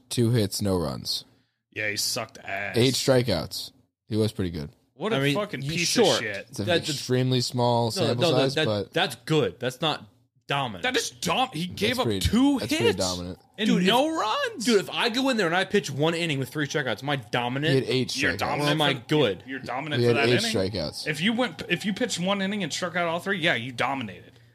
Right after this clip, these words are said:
Speaker 3: Yeah, but I'm not dominant for my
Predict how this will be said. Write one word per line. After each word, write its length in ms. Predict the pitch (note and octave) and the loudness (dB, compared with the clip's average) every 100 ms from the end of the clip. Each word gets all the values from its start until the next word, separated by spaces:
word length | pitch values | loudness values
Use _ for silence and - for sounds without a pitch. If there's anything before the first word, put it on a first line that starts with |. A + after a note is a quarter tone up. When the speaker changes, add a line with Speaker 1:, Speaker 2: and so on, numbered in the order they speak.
| _ _ _ | _ _ _
Speaker 3:
Yeah, 200 | B2 C#3 | 0 0
but 140 | A2 B2+ | 2 0
I'm 120 | B2+ | 2
not 300 | C#3 B2 A2 | 0 0 0
dominant 640 | C#3+ C#3+ B2+ B2+ C3+ A#2 - | 0 2 2 2 0 -2 -12
for 400 | - C3+ B2 A2+ | -12 -4 0 0
my 560 | G#2 A2+ A2 G2+ G2 D2+ | -2 -4 -4 -4 -4 -8